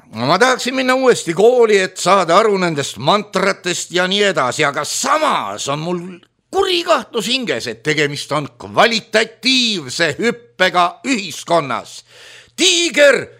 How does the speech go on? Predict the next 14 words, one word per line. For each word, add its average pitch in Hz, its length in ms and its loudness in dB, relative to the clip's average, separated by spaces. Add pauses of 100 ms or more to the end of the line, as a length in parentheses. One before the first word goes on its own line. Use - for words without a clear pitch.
(140)
sealt 285 420 0
otsast 214 560 0
juba 185 280 2
hüppab, 220 560 -2
aga 151 180 -2
see 233 200 0
ots, 214 260 -4
kus 147 260 -10
meie 269 280 4
oleme, 170 540 0
on 170 320 -2
veel 147 300 0
kindlalt 208 760 -2
maas 180 560 2